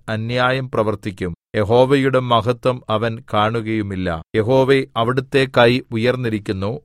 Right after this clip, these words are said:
അവരോ കാണുന്നില്ല. എങ്കിലും ജനത്തെക്കുറിച്ചുള്ള അവിടുത്തെ തീക്ഷ്ണത അവർ കണ്ട് ലജ്ജിക്കും. അവിടുത്തെ ശത്രുക്കളെ ദഹിപ്പിക്കുന്ന തീ അവരെ ദഹിപ്പിച്ചു കളയും. യഹോവേ, അങ്ങ്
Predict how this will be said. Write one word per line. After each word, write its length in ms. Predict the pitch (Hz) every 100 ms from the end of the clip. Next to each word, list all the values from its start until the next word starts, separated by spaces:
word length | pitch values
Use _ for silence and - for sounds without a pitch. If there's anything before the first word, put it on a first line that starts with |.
| _
അവരോ 460 | 104 110 120 123 113 117
കാണുന്നില്ല. 640 | 113 117 110 95 90 80 - -
എങ്കിലും 460 | 113 131 139 143 135
ജനത്തെക്കുറിച്ചുള്ള 1160 | 113 120 131 135 143 135 139 131 135 120 120 -
അവിടുത്തെ 480 | 110 110 120 - 120
തീക്ഷ്ണത 640 | 113 - 113 117 - 127 113 107 -
അവർ 240 | 107 104 110
കണ്ട് 580 | 107 107 110 120 123 - 110
ലജ്ജിക്കും. 560 | 107 101 110 - 90 - _ -
അവിടുത്തെ 440 | 113 135 131 139
ശത്രുക്കളെ 720 | 127 135 120 143 139 147 143
ദഹിപ്പിക്കുന്ന 800 | 131 120 117 120 135 123 123 120
തീ 400 | 110 - 117 127 - 107
അവരെ 340 | 107 113 113
ദഹിപ്പിച്ചു 600 | 107 107 123 110 110 -
കളയും. 380 | 104 98 90 80 - _ -
യഹോവേ, 500 | 113 120 139 139 139 -
അങ്ങ് 320 | 123 127 135